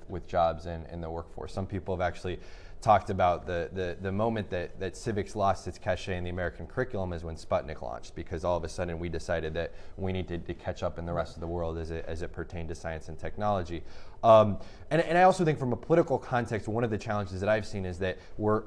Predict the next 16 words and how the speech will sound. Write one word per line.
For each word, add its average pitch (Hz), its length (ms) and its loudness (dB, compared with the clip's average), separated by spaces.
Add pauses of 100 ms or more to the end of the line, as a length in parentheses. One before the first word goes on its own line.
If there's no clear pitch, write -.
always 151 380 6
concerned 113 480 0
with 95 140 0
winning 104 260 2
the 95 60 0
next 92 260 0
election. 87 360 -2 (320)
We're 104 160 0
not 120 260 6
concerned 107 460 0
with 95 100 0
actually 101 300 0
building 92 400 0
up 92 160 -4
our 87 80 0
citizenry. 80 520 -6